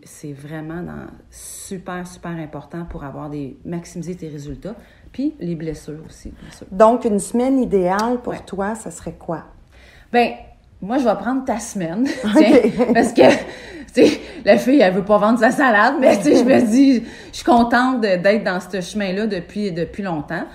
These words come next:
Speaker 1: Je prends ta semaine, Mitsou, qui est, euh, trois, avec moi, en tout cas, trois entraînements, parce que je sais que tu fais du yoga avec Nathalie. Euh,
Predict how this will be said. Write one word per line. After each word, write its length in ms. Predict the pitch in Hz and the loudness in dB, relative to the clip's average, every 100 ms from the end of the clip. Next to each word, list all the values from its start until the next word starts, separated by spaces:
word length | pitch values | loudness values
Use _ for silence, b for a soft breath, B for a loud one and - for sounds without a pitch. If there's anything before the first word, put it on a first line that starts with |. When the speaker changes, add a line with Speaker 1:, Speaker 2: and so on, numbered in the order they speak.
| B B | B B
Speaker 1:
Je 80 | - | -6
prends 160 | 247 | -4
ta 160 | 269 202 | -2 -4
semaine, 420 | 285 202 214 269 | -4 -8 -4 -2
Mitsou, 400 | 214 175 - 262 262 | -2 -4 -4 -4 -4
qui 340 | - 190 208 | -8 -6 -6
est, 120 | 220 B B B | -6 B B B
euh, 180 | 165 160 | -6 -6
trois, 240 | 160 202 214 | -6 -2 -2
avec 320 | 202 185 185 | 0 -4 -4
moi, 200 | 170 190 | -6 -8
en 40 | |
tout 100 | 254 | -8
cas, 100 | 254 | -12
trois 320 | 254 202 208 202 | -10 -8 -8 -6
entraînements, 560 | 175 175 170 156 156 220 | -10 -10 -10 -8 -8 -10
parce 140 | 175 | -12
que 100 | 185 | -14
je 0 | |
sais 20 | |
que 60 | 170 | -14
tu 60 | |
fais 120 | - 180 | -12 -10
du 180 | 160 | -10
yoga 180 | 147 147 | -10 -10
avec 140 | 185 - | -10 -10
Nathalie. 520 | 160 151 139 190 302 B B B B B B - | -10 -10 -10 -10 -12 B B B B B B -6
Euh, 200 | 160 156 | -4 -2